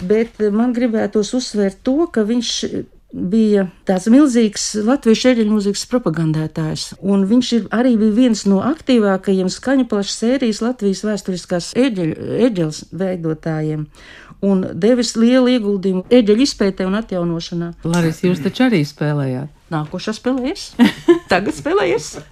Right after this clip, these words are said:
Speaker 1: <laughs> Visi, jā. Pavisam bija astoņpadsmit cilvēku saskaita.
Speaker 2: Mhm.
Speaker 1: Jā. Tagad nāk Aivars Kalējs. Es arī domāju, ka neprasu komentārus. Viņš ļoti jau toreiz bija mīļots ērģeļu komponists un ir arī tagad ārkārtīgi iecienīts. Jā, viņš tiek daudz spēlēts. Un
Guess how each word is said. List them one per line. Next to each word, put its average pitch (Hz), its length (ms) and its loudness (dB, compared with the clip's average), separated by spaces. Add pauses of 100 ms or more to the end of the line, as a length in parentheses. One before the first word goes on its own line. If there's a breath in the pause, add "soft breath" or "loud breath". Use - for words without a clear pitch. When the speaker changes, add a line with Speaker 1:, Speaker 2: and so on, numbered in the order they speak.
(100)
Speaker 1:
<laughs> - 380 0
Visi, 269 360 2
jā. 240 180 0 (580 loud breath)
Pavisam 240 320 4
bija 240 160 4
astoņpadsmit 190 480 -2
cilvēku 156 560 0
saskaita. 190 380 2
Speaker 2:
Mhm. 190 100 0
Speaker 1:
Jā. 190 160 0
Tagad 226 320 0
nāk 214 300 -2
Aivars 196 340 0
Kalējs. 214 480 0
Es 190 100 -10
arī 196 280 0
domāju, 190 320 -2
ka 190 100 0
neprasu 196 320 -4
komentārus. 175 480 -2
Viņš 190 240 -4
ļoti 214 240 2
jau 190 80 4
toreiz 196 540 2
bija 208 180 2
mīļots 208 400 0
ērģeļu 220 300 0
komponists 226 640 0
un 190 140 2 (320)
ir 165 260 -2
arī 156 160 -2
tagad 180 400 -4
ārkārtīgi 175 640 -2
iecienīts. 160 560 -4
Jā, 180 160 -2
viņš 156 240 -2
tiek - 240 -8
daudz 160 320 -2
spēlēts. 214 480 -2 (320 loud breath)
Un 214 240 6